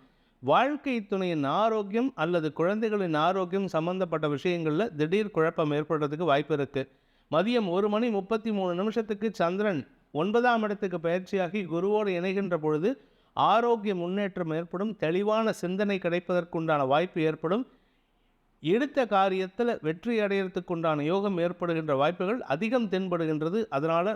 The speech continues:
நன்மைகள் ஏற்படும். குழந்தைகளின் ஆரோக்கியத்தில் நல்ல செய்திகள் வரும். குழந்தைகளால் உங்களுக்கு பெருமைகள் ஏற்படக்கூடிய வாய்ப்பு இருக்கு.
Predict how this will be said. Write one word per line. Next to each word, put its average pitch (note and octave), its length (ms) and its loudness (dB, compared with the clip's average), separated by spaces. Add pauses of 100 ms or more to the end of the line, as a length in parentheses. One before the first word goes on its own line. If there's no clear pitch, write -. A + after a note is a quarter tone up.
(140)
நன்மைகள் G3+ 540 0
ஏற்படும். F#3 360 -4
குழந்தைகளின் G3 720 0 (180)
ஆரோக்கியத்தில் G3 640 0 (440)
நல்ல G#3 320 2
செய்திகள் G3 520 -2
வரும். G3+ 240 -2
குழந்தைகளால் G3 720 0
உங்களுக்கு E3+ 540 -2
பெருமைகள் G#3+ 640 0
ஏற்படக்கூடிய F3 540 -2
வாய்ப்பு D#3 320 0
இருக்கு. D3+ 300 -2